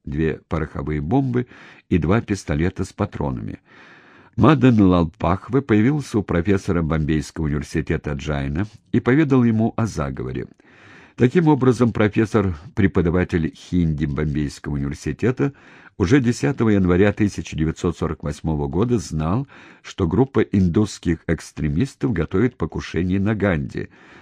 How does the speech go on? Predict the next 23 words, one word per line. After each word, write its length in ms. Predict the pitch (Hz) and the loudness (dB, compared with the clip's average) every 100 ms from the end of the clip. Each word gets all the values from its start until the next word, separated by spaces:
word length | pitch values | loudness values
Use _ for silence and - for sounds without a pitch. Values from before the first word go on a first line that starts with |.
| - | -10
но 280 | - 139 - | 4 4 4
оставил 640 | 98 95 - 95 127 139 - | -4 -4 -2 2 4 4 2
эти 240 | 95 92 | -2 -4
сведения 680 | 80 78 78 80 98 95 107 | -8 -4 -2 2 2 2 0
при 240 | - 82 | -2 -4
себе. 440 | 98 - 85 65 53 _ _ _ _ _ _ _ _ _ _ _ _ _ _ _ _ | -2 -2 -2 -2 -8 _ _ _ _ _ _ _ _ _ _ _ _ _ _ _ _
Семнадцатого 640 | - 107 143 175 - 123 | 2 6 6 4 0 2
января 420 | 117 101 92 104 104 | 4 6 4 4 2
тысяча 400 | 113 95 82 73 | -2 -4 -10 -2
девятьсот 420 | 80 82 90 80 | -2 0 -2 0
сорок 260 | 80 - | -4 -4
восьмого 440 | 80 78 80 76 76 | -6 -4 -2 -2 -2
года 360 | 82 131 135 113 _ | 0 2 0 -2 _
заговорщики 920 | 95 85 78 82 107 - - - 90 - | 0 2 2 2 0 -4 -12 -2 -2 -2
Готце 540 | 80 80 85 - 76 | -4 -2 -4 -4 -6
и 20 | 73 | -2
Апте 460 | 120 - - 131 - - - - _ | -2 -4 -2 -2 -4 -20 -20 -20 _
прилетели 600 | - 92 90 85 139 139 | 2 6 6 4 2 4
в 120 | 98 | 2
Дели 360 | 80 87 117 135 117 _ | 2 4 4 0 -6 _
под 160 | 107 - | -4 -2
фамилией 420 | 80 78 107 107 | -4 -2 0 0
братьев 640 | 85 87 95 - 95 95 | -2 -2 -4 -2 -2 -2